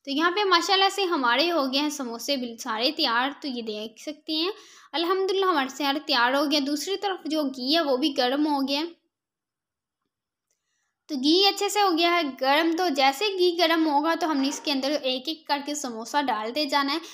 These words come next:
तो मैं जब भी कोई भी चीज़ फ्राई करती हूँ तो आप लोगों के साथ ये बात ज़रूर शेयर करती हूँ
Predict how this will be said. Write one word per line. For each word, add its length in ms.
तो 80
मैं 440
जब 240
भी 80
कोई 200
भी 140
चीज़ 280
फ्राई 280
करती 360
हूँ 140
तो 80
आप 200
लोगों 240
के 100
साथ 360
ये 60
बात 400
ज़रूर 440
शेयर 260
करती 360
हूँ 120